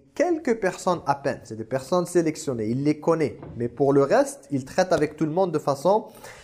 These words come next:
de façon procédurale en quelque sorte. Alors il dit, subhanahu wa ta'ala, فدلاهما بغرور، فلما ذاقا الشجرة بدت لهما سوآتهما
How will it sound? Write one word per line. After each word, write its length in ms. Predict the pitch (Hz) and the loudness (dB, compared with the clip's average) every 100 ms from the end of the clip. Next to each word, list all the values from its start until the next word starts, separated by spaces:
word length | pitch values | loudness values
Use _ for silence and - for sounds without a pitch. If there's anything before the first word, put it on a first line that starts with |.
| - - | -20 -6
de 100 | 123 | -2
façon 440 | 127 147 143 165 160 | 2 0 2 2 2
procédurale 840 | - - 185 185 147 156 156 143 | 0 0 2 4 4 4 6 6
en 80 | 117 | 4
quelque 280 | - 113 98 | 0 -2 -4
sorte. 240 | - 85 - | -8 -12 2
Alors 240 | 180 247 262 | 6 6 6
il 80 | |
dit, 80 | 214 | 2
subhanahu 440 | 233 185 190 185 165 | -2 0 2 6 6
wa 100 | 156 | 6
ta'ala, 500 | 156 156 220 - - - - - | 6 8 8 6 2 -16 -20 -20
فدلاهما 1120 | - - 165 190 208 202 254 311 277 269 254 247 | -4 4 6 6 4 6 8 10 8 6 4 4
بغرور، 720 | 233 208 220 254 285 135 - - - | 4 4 6 6 6 6 2 -16 -2
فلما 680 | 160 196 226 214 202 196 | 4 6 4 4 8 8
ذاقا 720 | 165 220 240 233 208 185 226 | 8 8 8 10 8 6 4
الشجرة 840 | 233 - 220 208 196 220 202 202 165 | 4 2 4 4 6 8 6 4 4
بدت 440 | 185 202 202 202 | 4 4 2 2
لهما 480 | 196 214 214 208 202 | 2 4 4 4 4
سوآتهما 1000 | 202 202 180 190 180 233 220 214 175 | 4 4 6 6 6 4 4 4 4